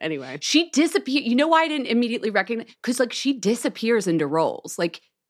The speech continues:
Speaker 2: then you see her,
Speaker 1: Yes.
Speaker 2: like, I looked at her up after Ozarks, and she looks nothing and acts nothing like the character. Like, she's, like, a character actress almost, I would say. You know what I mean?
Speaker 1: Yes. P S, you know who she was supposed to be, but now, like, there's problems with the movie?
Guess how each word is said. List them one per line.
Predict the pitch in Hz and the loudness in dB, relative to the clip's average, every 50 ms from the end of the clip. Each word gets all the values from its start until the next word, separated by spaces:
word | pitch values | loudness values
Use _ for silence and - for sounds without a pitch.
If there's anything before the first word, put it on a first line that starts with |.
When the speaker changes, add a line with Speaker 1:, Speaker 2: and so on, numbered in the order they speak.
| _ _ _ _ _ _ _ _ _ _ - - | _ _ _ _ _ _ _ _ _ _ -4 0
Speaker 2:
then | 202 233 240 254 | 2 4 4 4
you | 254 247 | 0 -2
see | - - 220 | 0 4 4
her, | 190 175 170 240 240 | 6 6 6 6 4
Speaker 1:
Yes. | 233 - - 180 | 2 2 2 2
Speaker 2:
like, | 208 214 208 | 4 4 4
I | 190 | 2
looked | 190 208 214 - - | 2 0 0 0 0
at | 233 - 175 196 | 2 2 2 4
her | 196 208 190 | 4 4 4
up | 175 180 - 202 | 4 4 4 2
after | 190 202 202 208 - - | 2 2 2 0 0 2
Ozarks, | 190 202 196 226 240 254 247 - - - | 2 2 4 2 2 2 0 -4 -2 0
and | 208 208 - | 0 0 0
she | - 240 | 0 0
looks | 226 226 - - | -2 -2 -2 -2
nothing | 214 202 202 208 202 - 247 240 247 | 0 2 2 2 0 -2 -4 -4 -2
and | - - 190 202 - | -2 0 -2 0 2
acts | 170 175 175 - - - | 2 2 2 0 -4 -4
nothing | 190 175 185 - 202 196 | -2 -2 -2 -2 -2 -2
like | 190 175 160 | -2 -2 -2
the | 165 139 | -6 -6
character. | - 175 151 143 170 - - 220 202 | 0 2 2 2 2 0 -4 -4 -2
Like, | 190 175 175 | -2 -2 -2
she's, | - - 214 196 185 | -2 -6 -4 -2 0
like, | 220 202 202 | 0 0 0
a | 190 185 | -4 -8
character | - - 247 302 349 311 233 - - - 95 | -4 0 2 2 2 2 -2 -6 -6 -6 -4
actress | 90 - - - - - - - 185 - - | -4 -6 -8 -10 -12 -14 -12 -12 -12 -10 -10
almost, | 123 104 - 104 - - 202 - - - - - - | -8 -8 -8 -10 -10 -12 -12 -12 -14 -14 -8 -2 0
I | 170 165 | 0 0
would | 151 147 147 | 0 -2 -6
say. | - - 127 - - - - 175 | -6 -10 -8 -8 -8 -12 -12 -6
You | 180 190 214 220 | -2 0 2 2
know | 214 196 | 2 2
what | 208 214 | 2 0
I | 208 196 | 0 -2
mean? | 196 202 214 247 285 302 | -2 -2 -2 -2 -2 0
Speaker 1:
Yes. | 294 202 180 - - - - - - | 2 4 4 4 2 -2 -8 -8 -4
P | - 220 220 196 | 0 2 4 4
S, | 180 165 160 - - | 4 2 0 -2 -2
you | 208 | 0
know | 196 190 | 0 0
who | 170 208 196 | 0 -2 -4
she | - - 190 | -4 -2 -2
was | 185 180 | -2 -2
supposed | - - - 165 160 - - | -2 -4 -4 -4 -4 -4 -4
to | 160 | -2
be, | 165 160 165 170 | -2 -2 -2 0
but | 165 143 | 0 -2
now, | 160 160 151 151 | 0 0 -2 -2
like, | 151 151 143 | -2 -4 -6
there's | - 156 - | -8 -10 -8
problems | - - 147 147 151 151 160 | -4 -4 -4 -4 -4 -8 -10
with | 156 - | -8 -4
the | 156 | -4
movie? | 147 143 147 143 160 165 175 180 185 - | -4 -4 -4 -2 -2 -2 -2 -4 -6 -10